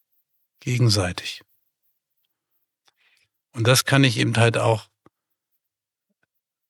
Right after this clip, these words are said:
also die ist sozusagen für mich Bestandteil von der Komplexität, dass diese, diese Augenhöhe sozusagen zwischen allen Elementen gleich, blei-, gleichgewichtig da ist. Auch wenn vielleicht der eine Körper schwerer ist,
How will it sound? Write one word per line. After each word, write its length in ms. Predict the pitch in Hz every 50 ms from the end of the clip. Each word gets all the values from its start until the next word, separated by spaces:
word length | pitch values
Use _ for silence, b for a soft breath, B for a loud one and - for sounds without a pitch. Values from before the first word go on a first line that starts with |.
| _ _ _ _ _
also 160 | - - 104 110
die 140 | 110 120
ist 120 | 127 120 -
sozusagen 280 | 131 123 - - 123
für 120 | 110 - 113
mich 300 | 120 135 135 - - _ _ -
Bestandteil 800 | - 120 120 110 120 - - - 127 131 156 151 - 127 123 123
von 160 | - - 120
der 120 | 113 117 113
Komplexität, 880 | - - 117 110 - 113 107 - - 104 104 - - - 139 135 -
dass 160 | - 110 - -
diese, 380 | - 113 101 104 110 - -
diese 340 | - - 120 104 107 110 -
Augenhöhe 560 | 117 120 123 131 127 110 110 120 123 127 120
sozusagen 420 | 113 - 117 - - - 117 110 104
zwischen 280 | - - 120 - 131
allen 300 | 127 120 117 123 131 135
Elementen 560 | 127 117 107 107 107 104 110 110 104 110 107
gleich, 340 | 107 107 101 107 120 - - _ _ _ _ _ _ _ _
blei-, 320 | - 117 113 104 104 - - - - - -
gleichgewichtig 1000 | - 107 104 113 131 120 - - - 110 104 113 120 - - - - 110 - -
da 300 | - 104 107 110 110 107
ist. 320 | 104 110 - - - -
Auch 260 | - - 120 107 107
wenn 220 | 113 110 107 104 104
vielleicht 340 | - - 113 98 98 -
der 80 | - 110
eine 160 | 101 101 104
Körper 320 | 104 - 113 107 - 113 107
schwerer 380 | - - 131 156 170 160 147
ist, 180 | 147 156 -